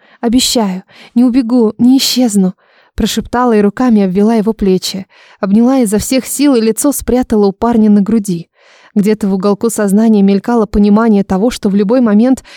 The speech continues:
барьер мог слететь, из-за чего Бран станет рандом, но сейчас не думала об этом. Подняла подрагивающие ладони, ими коснулась волос оборотня. Медленно пропустила пряди через пальцы, замечая, что они всё такие же жёсткие и непослушные,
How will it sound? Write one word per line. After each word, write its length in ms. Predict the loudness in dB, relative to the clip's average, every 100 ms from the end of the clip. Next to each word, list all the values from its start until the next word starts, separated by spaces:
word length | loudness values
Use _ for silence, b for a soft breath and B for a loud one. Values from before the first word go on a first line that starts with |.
| B B
барьер 340 | 0 2 2
мог 200 | 2 0
слететь, 480 | -2 -2 -2 -2 0
из-за 180 | -2 -2
чего 260 | -2 -2
Бран 320 | 0 0 0 -2
станет 440 | 0 0 0 0
рандом, 540 | -2 0 0 2 2
но 180 | 2 0
сейчас 460 | 0 -4 -2 -4 -6 B B B -2
не 120 | 0
думала 360 | 2 2 0
об 100 | -2
этом. 380 | -4 -4 -6 -8 _ _ B B B
Подняла 340 | -2 0 0 0
подрагивающие 800 | -2 0 0 0 0 0 0
ладони, 480 | -2 0 2 2 4
ими 160 | 2 2
коснулась 560 | -2 -2 0 0 -2
волос 400 | -2 -2 -2 -2
оборотня. 560 | -6 -4 -6 -6 -10 -12 _ b b b
Медленно 460 | -2 0 2 2 0
пропустила 580 | -4 -6 -6 -2 -2
пряди 340 | -2 -2 -2 -2
через 340 | -4 -4 -4
пальцы, 380 | -4 -4 -4 -4
замечая, 460 | 0 0 0 -2 -4
что 220 | -4 -2
они 260 | 0 0 -2 B B
всё 160 | -6
такие 320 | -4 -2 0 0
же 140 | -2
жёсткие 500 | -2 -2 -4 -4 -2
и 40 |
непослушные, 840 | -2 -2 -8 -6 -6 -2 -4 -4